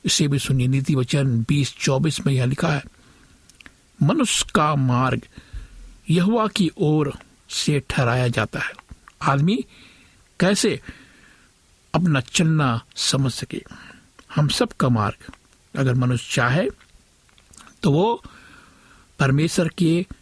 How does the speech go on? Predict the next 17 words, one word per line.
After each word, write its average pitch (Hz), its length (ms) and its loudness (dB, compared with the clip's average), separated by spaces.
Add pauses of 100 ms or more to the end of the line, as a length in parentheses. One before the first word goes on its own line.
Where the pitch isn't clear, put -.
(320)
ठहराए 143 460 0
हुए 147 360 2 (540)
मार्ग 131 420 2
पर 147 420 0 (600)
ठहर 143 220 2
सकता 139 400 -2
है, 135 240 0 (920)
चल 147 200 2
सकता 139 380 0
है 139 300 0 (280)
और 151 140 0
समझ 180 360 0
सकता - 400 -2
है 123 180 0
कि - 500 -20
परमेश्वर 135 460 2
उसकी 190 360 0